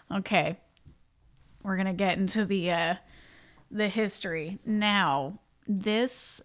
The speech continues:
cemetery, a lot of people think it's haunted. It's on a lot of different websites, um, as being haunted.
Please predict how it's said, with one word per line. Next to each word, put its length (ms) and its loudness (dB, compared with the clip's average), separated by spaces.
cemetery, 1040 0
a 80 4
lot 240 6
of 100 0
people 300 0
think 220 0
it's 160 0
haunted. 480 2
It's 180 -2
on 200 4
a 80 0
lot 220 4
of 140 0
different 400 -2
websites, 880 0
um, 500 0
as 320 0
being 480 0
haunted. 640 0